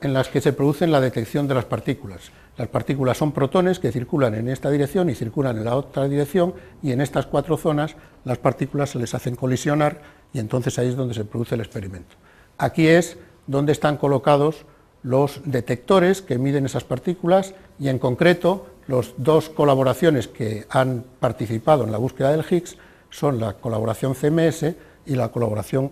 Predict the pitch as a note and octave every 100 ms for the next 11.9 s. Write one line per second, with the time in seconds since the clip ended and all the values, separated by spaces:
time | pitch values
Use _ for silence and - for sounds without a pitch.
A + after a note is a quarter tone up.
0 | - B2 - - - - _ _ E3 G3+
1 | _ _ _ _ _ _ _ - - -
2 | _ _ - C#3+ D#3+ F#3+ F3+ G3+ G3+ F#3
3 | G3+ G3+ - - - _ _ _ _ _
4 | _ _ _ _ - D3+ C#3+ C#3 C3+ C3
5 | A#2+ - C3+ C3 C3+ - D#3 D3+ C#3 -
6 | C#3 E3 D3 B2 - D3+ C#3+ C3 C3 -
7 | F#3 E3 - C3+ C#3 B2+ B2 A#2 C#3 C#3+
8 | F#3 - C#3 C3+ C3+ B2+ A#2 C#3 B2 A2
9 | A#2 - A#2+ B2+ A2+ G#2+ A2 A#2 B2 C3+
10 | G3 F#3+ G3 - D3 A#2+ B2+ - C3+ C3+
11 | A#2 B2 A2+ - A#2 - C3+ F3+